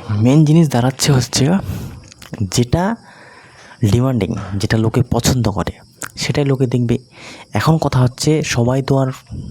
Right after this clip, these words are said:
নতুন স্মার্টফোন কিনে রিভিউ করতে পারে না, সবাই তো আর, উম, এডুকেশনে ভিডিও বানাচ্ছে, তো নতুন নতুন বই এনে অথবা নতুন নতুন জিনিস এনে সেখানে তো আর রিভিউ আনবক্সিং করতে পারছে না, সেখানে পয়সা লাগবে। সবাই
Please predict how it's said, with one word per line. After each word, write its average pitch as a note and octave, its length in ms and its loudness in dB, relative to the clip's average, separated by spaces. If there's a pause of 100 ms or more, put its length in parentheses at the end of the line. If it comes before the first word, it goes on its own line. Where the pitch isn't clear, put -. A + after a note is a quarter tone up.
(120)
নতুন G#2+ 180 2 (160)
স্মার্টফোন B2 300 -2 (260)
কিনে A#2+ 200 2 (580)
রিভিউ A2 260 2
করতে C#3 240 0
পারে D3 200 0
না, F#2+ 60 -8 (640)
সবাই A#2 300 0
তো - 40 -2 (120)
আর, A2+ 80 -2 (460)
উম, F#2+ 440 0 (540)
এডুকেশনে A#2+ 480 0
ভিডিও G#2+ 200 2
বানাচ্ছে, A2+ 300 0
তো - 40 0 (100)
নতুন G2 220 -2
নতুন A2+ 160 0 (160)
বই A#2+ 160 2 (100)
এনে G2 140 -2 (200)
অথবা G2+ 240 -2
নতুন G#2 220 0
নতুন A2+ 140 0 (120)
জিনিস C#3 220 4 (100)
এনে A2 140 0 (420)
সেখানে A2+ 260 -2
তো A#2 80 -2
আর A2 140 2
রিভিউ A2 180 2 (100)
আনবক্সিং A#2+ 360 0
করতে C3 220 -2
পারছে C#3 240 -2
না, A2 40 2 (100)
সেখানে A2 280 0
পয়সা A#2+ 240 -2
লাগবে। A#2 220 -2 (800)
সবাই A#2 200 0